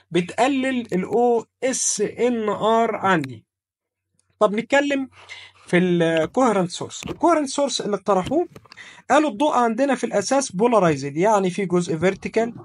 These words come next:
وجزء horizontal. هو مش كده بالظبط، هو الضوء فيه أجزاء كتيرة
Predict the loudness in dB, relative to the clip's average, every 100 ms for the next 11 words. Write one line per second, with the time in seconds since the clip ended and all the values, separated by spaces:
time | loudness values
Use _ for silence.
0 | -20 _ _ _ _ _ -6 0 0 -2
1 | -12 -6 0 0 0 -2 -4 0 2 2
2 | 2 2 2 0 0 -4 -4 _ _ _
3 | _ -4 2 2 2 0 0 _ _ -6
4 | -2 -2 0 -2 -2 -8 -2 -2 -2